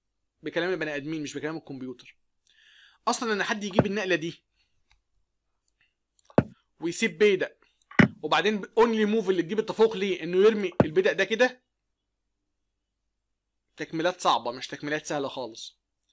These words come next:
هنا هو عمل بقى مشكله. آه، صديقنا نور عمل مشكله، والمشكله على فكره مش خطأ حسابات، هو حاجه اسمها البلايند سبوت او النقطه العاميه. قال: "انا همشي كده"،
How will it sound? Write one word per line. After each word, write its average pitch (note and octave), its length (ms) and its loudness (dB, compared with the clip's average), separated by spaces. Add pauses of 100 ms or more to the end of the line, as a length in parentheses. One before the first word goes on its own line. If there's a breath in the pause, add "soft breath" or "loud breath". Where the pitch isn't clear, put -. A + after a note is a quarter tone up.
(540 soft breath)
هنا B3+ 160 -4
هو A#3 140 4
عمل F#3+ 280 4
بقى D3 360 -2
مشكله. C#3 540 -6 (1080)
آه، A#2+ 560 -14
صديقنا D3+ 500 -8
نور F3+ 420 -2 (640)
عمل F#3 300 -4
مشكله، A3 420 -2
والمشكله F#3+ 500 0
على A3+ 140 2
فكره C4+ 240 -4
مش G3+ 180 -4
خطأ A#3 240 -2
حسابات، F3 600 -2 (560 soft breath)
هو F3+ 260 4
حاجه C4 280 0
اسمها A#3+ 260 -2
البلايند F#3+ 500 0
سبوت - 580 -6 (140)
او B3+ 440 0
النقطه D#3+ 480 -6
العاميه. D#3 500 -2 (600 soft breath)
قال: D#4 220 6
"انا G3 280 -2
همشي C#4+ 200 -4
كده"، C4 340 -4